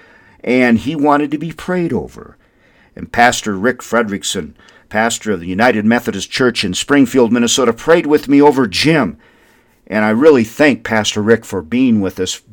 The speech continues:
both nights. He prayed with me, and we prayed over so many people Friday and Saturday night.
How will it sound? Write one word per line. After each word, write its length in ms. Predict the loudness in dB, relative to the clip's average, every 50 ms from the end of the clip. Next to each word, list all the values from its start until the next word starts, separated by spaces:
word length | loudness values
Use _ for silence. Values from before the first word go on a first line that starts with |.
| -2
both 340 | 2 4 6 6 4 2 -2
nights. 420 | -2 0 0 0 0 -2 -6 -10 -8
He 320 | -6 -6 -6 -6 -8 -14 _ _ _ _ _
prayed 340 | -2 2 4 4 4 2 0
with 300 | -2 -4 -4 -6 -6 -4
me, 420 | -2 2 4 4 4 4 2 0 -4 -12 _ _
and 120 | -6 -4
we 100 | -4 -4
prayed 540 | -4 -8 -8 0 4 6 8 8 6 4 2 -2 -8 -6 _
over 380 | 2 2 2 2 0 -2 -2 -4 -8 _ _ _ _ _
so 340 | -10 -6 -2 2 2 4 4
many 340 | 4 4 2 2 0 0 -4
people 540 | -8 -6 -6 -6 -6 -6 -8 -14 -16 -16 -18 _ _ _ _ _
Friday 440 | _ -6 -4 -2 -2 -2 -4 -8 -12
and 120 | -10 -10
Saturday 480 | -8 -8 -8 -8 -10 -12 -14 -16 -16 -18
night. 320 | -18 -18 -20 -20 -20 -20